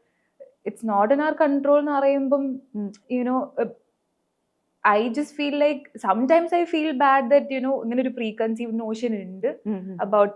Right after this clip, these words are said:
Speaker 1: me.
Speaker 2: ഉം.
Speaker 1: എന്തുകൊണ്ടോ, അല്ലെങ്കിൽ അപ്രോച്ചബിൾ അല്ല, അല്ലെങ്കിൽ ജാടയാണ്, she
Speaker 2: ഉം.
Speaker 1: charges a lot.
Speaker 2: ആ.
Speaker 1: ഇങ്ങനത്തെ ഒരു പ്രീകൺസീവ്ഡ് നോഷൻ എവിടെയോ ക്രിയേറ്റ് ആയിട്ടുണ്ട്, for
Speaker 2: ഉം.
Speaker 1: sure. It's probably because of ആ ഒരു സമയത്തുണ്ടായ,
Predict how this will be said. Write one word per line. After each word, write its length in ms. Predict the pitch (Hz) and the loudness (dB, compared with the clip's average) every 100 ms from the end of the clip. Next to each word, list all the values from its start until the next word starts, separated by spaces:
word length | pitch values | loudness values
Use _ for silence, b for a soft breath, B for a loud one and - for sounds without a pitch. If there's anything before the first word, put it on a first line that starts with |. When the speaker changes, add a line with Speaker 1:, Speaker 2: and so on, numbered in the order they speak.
| 208 | -8
Speaker 1:
me. 160 | 196 | -12
Speaker 2:
ഉം. 80 | 247 - - | -12 -16 -6
Speaker 1:
എന്തുകൊണ്ടോ, 680 | 208 208 214 214 208 196 202 | -2 0 2 2 2 -2 -4
അല്ലെങ്കിൽ 260 | 196 185 | -6 -8
അപ്രോച്ചബിൾ 600 | 185 - 180 175 175 175 | -10 -8 -10 -8 -10 -10
അല്ല, 200 | 170 180 | -10 -8
അല്ലെങ്കിൽ 400 | 175 180 180 180 | -6 -8 -10 -12
ജാടയാണ്, 640 | 180 170 170 170 170 165 175 | -8 -8 -8 -10 -10 -14 -14
she 100 | 208 | -12
Speaker 2:
ഉം. 40 | |
Speaker 1:
charges 580 | 208 185 175 170 _ 175 | -8 -6 -6 -10 _ -16
a 60 | 170 | -14
lot. 480 | 175 - _ 185 | -18 -20 _ -14
Speaker 2:
ആ. 120 | 190 175 B - | -14 -14 B 0
Speaker 1:
ഇങ്ങനത്തെ 260 | 262 285 | 2 2
ഒരു 60 | 302 | 0
പ്രീകൺസീവ്ഡ് 680 | 285 277 269 269 269 262 262 | 0 -2 0 0 0 0 2
നോഷൻ 320 | 262 269 262 | 0 2 0
എവിടെയോ 340 | 214 220 294 | 0 0 2
ക്രിയേറ്റ് 500 | 339 302 247 277 294 | 2 0 0 0 2
ആയിട്ടുണ്ട്, 420 | 285 247 220 190 | 2 2 0 -2
for 220 | 190 - 208 | -2 2 2
Speaker 2:
ഉം. 60 | |
Speaker 1:
sure. 320 | 202 196 175 | 2 -2 -6
It's 580 | 226 _ _ _ _ 262 | -8 _ _ _ _ 2
probably 480 | 240 240 226 269 262 | 4 4 0 -2 -2
because 360 | 262 262 254 240 | 0 2 4 2
of 120 | 240 | 2
ആ 160 | 226 | 4
ഒരു 160 | 220 226 | 4 2
സമയത്തുണ്ടായ, 840 | 233 226 220 214 233 220 208 220 | 0 -2 -2 -2 0 2 2 0